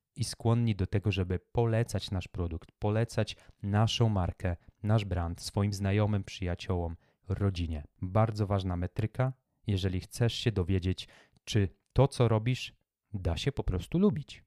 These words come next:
Oczywiście możesz się tego dowiedzieć także z for internetowych, e, publicznych, z komentarzy w sieci na temat twojego produktu,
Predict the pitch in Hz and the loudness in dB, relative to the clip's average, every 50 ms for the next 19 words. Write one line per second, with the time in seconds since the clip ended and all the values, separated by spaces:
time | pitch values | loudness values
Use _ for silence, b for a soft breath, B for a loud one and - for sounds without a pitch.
0 | _ - - 120 - 123 107 107 110 - - - 117 110 107 98 101 104 101 110 | _ -2 -2 0 2 2 2 2 0 0 2 4 6 6 6 6 6 4 2 2
1 | 107 - - 113 - 113 98 104 104 98 - 107 90 101 95 95 98 - - - | 0 2 0 2 2 2 4 4 2 4 4 2 2 2 2 2 0 -2 -2 -2
2 | - 104 95 98 87 98 92 87 - - - 123 123 127 123 104 - _ _ - | 0 0 0 0 -2 -2 -2 -4 -4 0 4 6 6 6 6 4 0 _ _ -8
3 | - 117 113 - 117 107 107 110 107 - - 113 104 92 - 104 104 101 98 - | -4 -4 0 2 2 2 4 2 2 2 2 0 2 2 2 2 2 2 2 0
4 | - - 110 101 95 95 92 - _ - - 107 107 110 110 - - - - 107 | -2 -2 0 2 2 2 0 -2 _ -6 -2 0 4 4 4 2 2 0 0 2
5 | 98 98 95 - - - 107 98 87 87 95 95 98 95 92 90 87 - - - | 2 2 0 -2 0 0 2 2 0 0 0 0 2 2 2 2 0 -2 -4 -4
6 | - 95 98 98 98 - 120 117 107 104 107 107 101 - - - 107 101 - - | -2 0 0 2 4 6 6 6 6 4 2 0 0 -2 -2 0 0 -2 0 -2
7 | 104 101 101 98 98 98 - - 104 98 98 95 - - - - 107 98 92 101 | -2 0 2 2 2 2 2 0 0 0 0 -2 -4 -6 -2 0 0 2 0 0
8 | - 101 98 95 95 95 - - - - 95 87 | 0 0 -2 0 0 -2 -4 -4 -6 -4 -4 -4